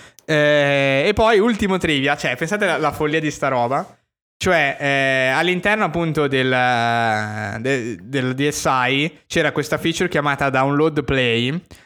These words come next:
Eh, in realtà forse anche del D S, onestamente non me lo sono segnato, peccato perché è importante,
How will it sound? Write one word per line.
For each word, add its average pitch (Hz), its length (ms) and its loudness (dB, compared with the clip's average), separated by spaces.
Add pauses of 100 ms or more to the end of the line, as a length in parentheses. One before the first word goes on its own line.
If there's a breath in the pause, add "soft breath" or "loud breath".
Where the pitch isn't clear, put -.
(180 loud breath)
Eh, 135 1200 2
in 170 40 2
realtà 226 280 0
forse 214 240 0
anche 196 240 0
del 185 140 0
D 139 140 0
S, 110 220 -2
onestamente 160 480 -2
non 175 100 0
me 202 60 0
lo 220 60 0
sono 247 220 -2
segnato, 175 600 0
peccato 143 580 -2
perché 127 360 0
è - 20 2
importante, 123 800 -2